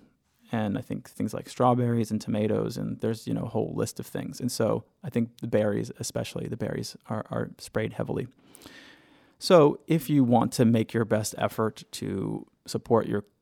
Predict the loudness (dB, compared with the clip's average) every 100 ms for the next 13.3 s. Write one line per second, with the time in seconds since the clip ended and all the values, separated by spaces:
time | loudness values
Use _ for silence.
0 | -20 -6 -6 -2 -2 -2 0 2 2 0
1 | -2 -2 -4 -6 -2 0 0 -4 -4 -2
2 | 0 -2 -4 -6 -8 -10 -8 -8 -6 -4
3 | -2 -2 0 -2 -2 -6 -4 -4 -6 -6
4 | -6 -6 -8 -10 -6 -4 -4 -4 -4 -4
5 | -4 0 2 2 0 -8 _ _ _ -2
6 | -2 0 2 4 4 2 0 _ -20 _
7 | _ _ _ -6 0 0 0 -2 -4 0
8 | 0 0 0 2 2 2 0 2 -2 -6
9 | _ -2 0 -2 -6 -8 -12 -6 -4 -6
10 | -8 -4 -2 -2 -4 -2 -2 -4 -8 -4
11 | -4 -4 -6 -6 -6 -6 -4 -4 -6 -6
12 | -6 -4 -6 -4 -4 -4 -4 -4 -4 -2
13 | -2 -4